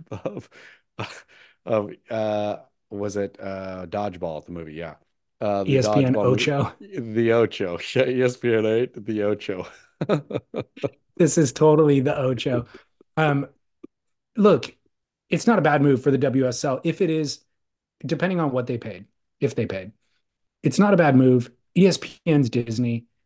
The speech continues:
Speaker 2: Like, there's a certain kind of clout that comes with being in bed with that, with Disney, and opportunities that might arise. And maybe there's a sponsorship, um, you know, advertisements that run, they get a split or something like that.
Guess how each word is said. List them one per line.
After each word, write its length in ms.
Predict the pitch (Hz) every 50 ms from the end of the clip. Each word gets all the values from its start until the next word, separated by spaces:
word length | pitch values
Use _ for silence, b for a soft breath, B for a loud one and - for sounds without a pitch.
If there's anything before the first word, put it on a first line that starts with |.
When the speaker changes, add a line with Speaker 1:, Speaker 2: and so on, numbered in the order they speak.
| _ _
Speaker 2:
Like, 300 | - 151 147 127 120 - _
there's 440 | - 156 170 165 160 151 139 123 - - -
a 80 | 147
certain 440 | - - - 185 190 185 185 180 165
kind 280 | - - 160 151 139 135
of 260 | 127 123 117 - -
clout 380 | - - - 127 135 139 139
that 160 | - 135 - -
comes 280 | - 131 127 131 120
with 220 | 127 131 120 117 113
being 320 | 123 120 123 120 120 127
in 160 | 123 117 117
bed 340 | 107 113 110 117 131 143 185 - -
with 220 | 151 147 143 143
that, 340 | 139 123 131 156 175 - _ _ -
with 160 | 135 135 127
Disney, 580 | 123 143 139 139 127 170 170 175 190 196 190 -
and 280 | 160 147 139 135 127 -
opportunities 800 | - 123 127 - 131 120 - 147 147 151 147 143 147 143 135 127
that 140 | 139 127 120
might 180 | 123 123 123
arise. 500 | 123 123 123 127 131 131 131 131 131 123
And 220 | 131 123 120 113 B B B B B B B
maybe 180 | 185 190 214 220
there's 200 | 214 202 170 160
a 60 | 156
sponsorship, 920 | - - - - 131 123 131 139 131 - 165 143 - - 156 151 151 - - - -
um, 400 | 147 139 131 131 123 120 123 135
you 140 | - 165 147
know, 300 | 135 123 117 110 - -
advertisements 800 | - 131 139 139 147 139 123 - 131 127 127 117 117 139 120 - -
that 100 | 135 113
run, 340 | 113 120 123 123 127 131 131
they 140 | 123 117
get 140 | 110 123 117
a 40 | 113
split 600 | - - - - - 127 123 120 123 147 - - -
or 60 | 131
something 340 | 117 - 147 131 120 139 135
like 220 | 135 131 120 123
that. 340 | - 139 139 147 165 170